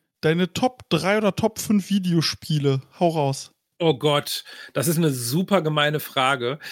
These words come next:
Speaker 2: Das, äh, sag ich deswegen, weil, ähm, ich da so wie in allen Bereichen sehr viel Verschiedenes einfach, äh, mir anschaue, auch aus, aus verschiedenen Genres. Äh,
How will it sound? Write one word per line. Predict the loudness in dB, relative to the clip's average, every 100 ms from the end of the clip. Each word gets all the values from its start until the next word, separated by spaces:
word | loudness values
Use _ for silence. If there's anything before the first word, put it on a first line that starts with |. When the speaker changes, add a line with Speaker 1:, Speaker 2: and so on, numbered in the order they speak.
| -16 -6
Speaker 2:
Das, | -4 -2
äh, | 0 0 -2
sag | 0 0
ich | 0
deswegen, | -2 0 0 0 -2 -6 -12 _
weil, | -14 -4 0 2 2 2 0 0 -2 -6 _ _ _ _ _ -4
ähm, | -2 -2 -4
ich | -6 -8 -4
da | -2 0 -2 -6 _ -18
so | -14 -10 -6
wie |
in | -4
allen | 0 0 0
Bereichen | -2 0 -2 -2 -4 -6 -12 -12
sehr | -8 -6
viel | -6 -6
Verschiedenes | -6 -6 -4 -2 0 0 -2
einfach, | -4 -2 -6 -8
äh, | -8 -6
mir | -4 -2
anschaue, | -4 -4 -2 -2 0
auch | -2
aus, | -4 -8
aus | -6 -8 -10 -20 _
verschiedenen | -12 -6 -4 -4
Genres. | -2 -2 0 -2 -4 -8 -14 -20 -20 -20 _ _ _ _ -2
Äh, | 0